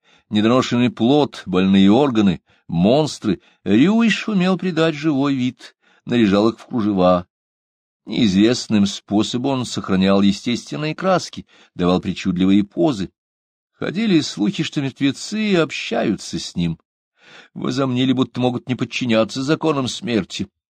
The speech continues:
Рюйша интересовал миг смерти, что испытывает человек, когда умирает. Установил, что этого мига никто из умирающих не замечает,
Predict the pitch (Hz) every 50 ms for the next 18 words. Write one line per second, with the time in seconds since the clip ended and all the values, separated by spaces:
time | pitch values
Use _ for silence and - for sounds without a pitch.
0 | _ _ _ _ _ _ _ _ - - 165 233 247 220 - - - 113 101 95
1 | 87 95 92 87 - 98 92 92 90 85 82 - _ _ _ - - 175 170 -
2 | - - _ - - - - 147 151 120 90 - - - - - _ _ _ _
3 | _ _ _ - - - - - 220 214 190 165 135 - - - 139 120 101 113
4 | 107 104 104 98 98 - - - 120 110 104 101 95 - 95 95 92 95 95 92
5 | 95 95 92 90 87 82 82 80 - - _ _ _ _ _ _ _ _ _ _
6 | - 139 127 - - 135 139 143 151 156 143 - - - 135 131 147 175 185 175
7 | - 131 117 107 104 101 101 101 98 92 95 90 90 92 95 - - 170 196 190
8 | 185 165 165 165 156 147 147 143 139 135 120 - - - 117 - - - 104 101
9 | 95 95 92 90 - - - 92 90 87 87 82 - _